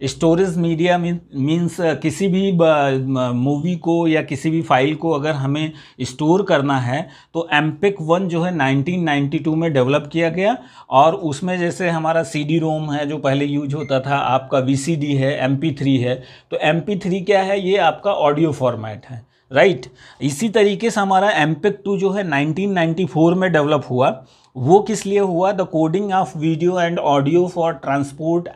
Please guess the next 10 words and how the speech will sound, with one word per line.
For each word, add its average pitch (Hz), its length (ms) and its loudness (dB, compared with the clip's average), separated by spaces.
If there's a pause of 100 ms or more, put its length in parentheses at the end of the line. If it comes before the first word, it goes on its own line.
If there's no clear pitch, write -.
and 160 300 -2 (440)
storage 180 640 2 (460)
like 170 340 4 (140)
digital 180 500 2
television। 165 560 0
जो 120 300 -2
डिजिटल 151 520 0
टेलीविज़न 170 640 0
हमारा 160 560 2
आया 135 360 2